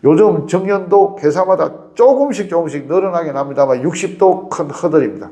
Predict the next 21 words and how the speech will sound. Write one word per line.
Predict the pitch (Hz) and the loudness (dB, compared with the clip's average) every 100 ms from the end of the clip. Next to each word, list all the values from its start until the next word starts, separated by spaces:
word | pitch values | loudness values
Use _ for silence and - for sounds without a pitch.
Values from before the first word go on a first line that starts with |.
| - | -10
어, | 76 80 76 | -6 -6 -2
육십 | 120 156 156 151 | 0 2 2 2
안에는 | 147 135 123 120 | 4 2 2 0
거의 | 113 120 | 0 0
대부분 | 110 104 107 107 | -2 -6 -6 -6
다 | 104 98 - 95 - | -6 -6 -10 -20 -18
주된 | - 127 131 | -4 0 0
일자리가 | 104 101 101 - 101 | 0 -2 -2 0 -2
끝나는 | - - 147 156 135 | -4 -4 0 0 0
것 | 104 | -6
같습니다. | 95 - - - 98 - | -8 -10 -18 -20 -20 -4
그리고 | 151 220 214 135 - | 2 4 6 4 0
이제 | 123 104 - _ _ _ _ _ _ | -4 -6 -8 _ _ _ _ _ _
제이의 | - 165 214 214 196 175 - - - - | 0 4 4 4 4 2 -4 -10 -20 -10
인생을 | 160 156 185 165 139 | -6 -2 2 2 0
두루왔습니다. | - 190 208 202 190 160 110 120 - - | -2 2 2 2 -2 -4 -2 -2 -4 -6
오십오를 | 127 170 156 139 143 | -4 -2 2 2 2
두루왔던 | 143 127 120 120 131 123 | 0 0 0 0 -4 -4
육십이 | 127 139 127 | -10 -8 -6
두루왔던 | - 107 107 98 | -2 -2 -2 -8
두루왔지만 | - 117 110 107 107 117 120 | -10 -2 -2 -2 -4 -4 -4